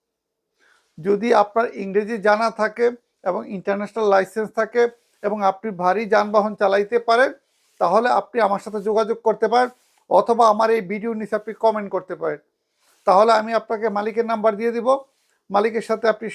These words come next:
সরাসরি কথা বলবেন। কোনো মাধ্যম না, কোনো দালাল না, কোনো এজেন্ট না, কোনো থার্ড পার্টি নাই। সরাসরি যদি আপনি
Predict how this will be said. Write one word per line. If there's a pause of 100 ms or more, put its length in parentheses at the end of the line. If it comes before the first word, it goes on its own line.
সরাসরি (100)
কথা (100)
বলবেন। (720)
কোনো (120)
মাধ্যম (120)
না, (340)
কোনো (120)
দালাল (120)
না, (340)
কোনো (240)
এজেন্ট
না, (180)
কোনো (140)
থার্ড (120)
পার্টি
নাই। (760)
সরাসরি (300)
যদি (140)
আপনি